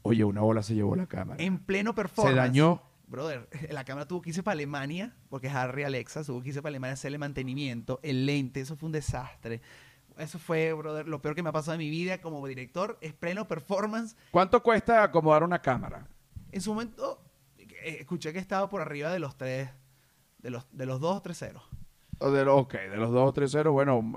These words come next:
Speaker 1: ¿y, y quién tuvo la culpa la, de poner la
Speaker 2: El
Speaker 1: cámara ahí?
Speaker 2: gruero, porque obviamente la persona que está manejando el, la gripería de esta grúa tenía que estar confirmando a la,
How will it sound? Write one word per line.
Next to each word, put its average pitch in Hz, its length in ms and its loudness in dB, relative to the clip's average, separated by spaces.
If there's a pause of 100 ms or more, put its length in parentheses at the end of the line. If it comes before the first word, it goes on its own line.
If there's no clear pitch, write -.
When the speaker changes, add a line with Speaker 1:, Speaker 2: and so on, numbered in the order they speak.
Speaker 1:
¿y, 120 200 0
y 127 200 -2
quién 127 220 -4
tuvo 156 180 4
la 151 140 4
culpa 147 400 0
la, 123 220 0
de 117 160 -2
poner 120 200 -2
la 131 80 0
Speaker 2:
El - 60 0
Speaker 1:
cámara - 220 0
ahí? 139 80 0
Speaker 2:
gruero, 117 460 -6
porque 143 300 -8
obviamente 156 380 -4
la 170 80 -4
persona 160 240 -8
que 170 80 -8
está 151 180 -6
manejando 156 460 -6
el, 156 240 -8
la 143 140 -8
gripería 135 360 -6
de 143 80 -4
esta 143 160 -10
grúa 170 300 -4
tenía 127 240 -8
que 135 60 -10
estar 131 140 -10
confirmando 139 520 -4
a - 20 -2
la, 143 60 -2